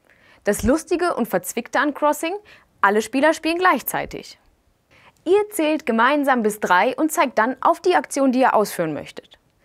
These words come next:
Zeigt nur euer Finger auf ein Charakterplättchen oder auf einen Pilz, dann habt ihr Glück gehabt und ihr dürft euch die Lebenssteine nehmen und auf euer Charakterplättchen legen. Hier ist Ärgern, Grübeln und Lachen vorprogrammiert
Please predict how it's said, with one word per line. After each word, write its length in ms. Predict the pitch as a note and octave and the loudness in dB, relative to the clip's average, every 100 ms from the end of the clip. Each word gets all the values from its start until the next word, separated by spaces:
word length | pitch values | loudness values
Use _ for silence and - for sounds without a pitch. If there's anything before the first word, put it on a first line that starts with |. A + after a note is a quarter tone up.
| _ _ _ - | _ _ _ 0
Zeigt 280 | B3+ - - | 2 2 0
nur 140 | - | 0
euer 240 | F3 F3 | 2 2
Finger 400 | G#3 A#3+ C4 - | 0 0 2 4
auf 100 | A#3 | 2
ein 120 | F3+ A3 | 0 0
Charakterplättchen 840 | G#3+ - - A#3+ - B3+ - C4+ | 0 0 0 -4 -2 -4 -4 -4
oder 240 | - D4 C#4 | 0 2 2
auf 80 | - | 2
einen 180 | C4 | 0
Pilz, 320 | C4 C#4+ D4 - - - | 2 0 -2 -8 -20 -4
dann 160 | F4+ | 0
habt 160 | F4+ F4+ | 0 0
ihr 40 | |
Glück 200 | C4 D4 | -2 0
gehabt 380 | F#3 F3+ - - - - _ | 0 0 -2 -6 -20 -20 _
und 200 | E4 D#4+ | -4 0
ihr 80 | A#3 | 0
dürft 340 | C4 C#4+ - | 0 0 0
euch 200 | G3+ G3+ | -2 -2
die 140 | - F#3 | -8 -2
Lebenssteine 640 | C4 C#4+ C4+ - G#3 A3+ | 0 0 -2 0 0 0
nehmen 320 | G#3+ G#3 G#3 - - - | -2 -4 -6 -14 -10 -4
und 220 | E4+ - | -2 0
auf 160 | G3+ - | -2 2
euer 220 | A#3 A#3 | 2 2
Charakterplättchen 840 | G3+ E3 F3 - - C#3+ - - | 0 -2 -2 -4 -6 -10 -10 -14
legen. 320 | - - - - _ - - _ _ _ _ _ _ - - _ _ _ _ _ _ _ _ _ _ _ _ _ | -12 -12 -14 -20 _ -20 -20 _ _ _ _ _ _ -20 -20 _ _ _ _ _ _ _ _ _ _ _ _ _
Hier 260 | E4 F#4 | 0 2
ist 180 | G#3+ G#3 - | 2 -2 2
Ärgern, 560 | C#4+ D#4+ D4 C#4+ B3+ | 4 6 4 0 -2
Grübeln 460 | - C4 C4+ B3+ A#3 | -2 0 0 0 -2
und 160 | G#3 G3+ | -2 0
Lachen 260 | G#3 G#3+ | 0 -2
vorprogrammiert 760 | - A3 G3 F3 E3 D#3 D3+ | 0 0 2 0 0 -2 -6